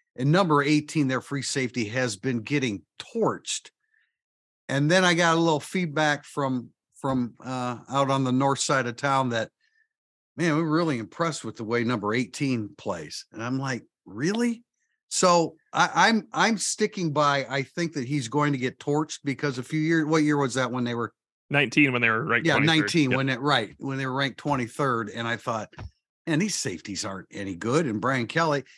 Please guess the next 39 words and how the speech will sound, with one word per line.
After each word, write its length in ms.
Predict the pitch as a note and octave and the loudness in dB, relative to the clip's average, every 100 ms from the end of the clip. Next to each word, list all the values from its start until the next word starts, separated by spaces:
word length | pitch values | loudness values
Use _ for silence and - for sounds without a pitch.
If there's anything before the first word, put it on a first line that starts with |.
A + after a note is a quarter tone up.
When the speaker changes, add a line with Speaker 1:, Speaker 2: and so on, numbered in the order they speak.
| - | -2
Speaker 1:
you 60 | A3 | 0
know, 100 | F#3+ | 4
Brian 280 | G#3+ G3+ | 4 4
Kelly 240 | - F#3 E3 | 4 2 2
can 160 | C#3 | 0
talk 240 | C#3 D3 C3 | 0 0 0
a 40 | |
lot 200 | C3 B2 | 0 0
of 40 | A2 | -2
hyperbole, 520 | A#2+ - D#3 C3 C3 | -6 -4 -4 -4 -4
but 80 | C#3+ | 0
when 120 | D3+ | 0
he 60 | |
talks 320 | D3 F3+ E3+ D3 | 2 0 0 0
about 220 | C3+ B2+ | -2 -2
the 180 | B2+ A#2+ | -4 -6
opponent, 500 | F#2 - D#3+ B2+ A2+ | -6 -2 0 2 0
I 80 | B2 | -4
think 380 | - D3 B2 - _ _ - | 0 0 0 -4 _ _ -4
if 120 | C#3+ | 0
he 100 | D3+ | 0
specifies 880 | - - G3+ - E3 - D#3 C#3 C#3 | 0 2 2 2 2 4 4 4 0
an 280 | C3 C#3+ C#3+ | -4 -4 -2
Speaker 2:
Right, 80 | |
Speaker 1:
individual, 800 | E3+ D#3+ C#3 D#3+ D#3+ B2+ B2 A2 | 0 2 4 4 2 -2 -6 -6
Speaker 2:
right. 100 | G#2 - _ _ _ | -10 -12 _ _ _
Speaker 1:
he 180 | - G#3+ | 0 6
is 160 | F#3+ C#3 | 6 4
impressed. 440 | B2 - B2 G#2+ | 0 -2 -6 -8
He 180 | C3 C3 | -8 -4
was 280 | C#3+ C3 A#2 | -2 -2 -4
impressed. 440 | G#2+ B2 A2 - | -8 -6 -6 -4
He 140 | C3+ | 0
is 140 | C#3 - | 0 0
impressed 400 | G#2 B2 A#2+ - | -6 -4 -6 -6
by, 140 | G2+ | -10
by 320 | - G2+ G#2+ | -10 -10 -8
that 160 | G#2 G2+ | -6 -8
guy. 180 | F#2+ | -10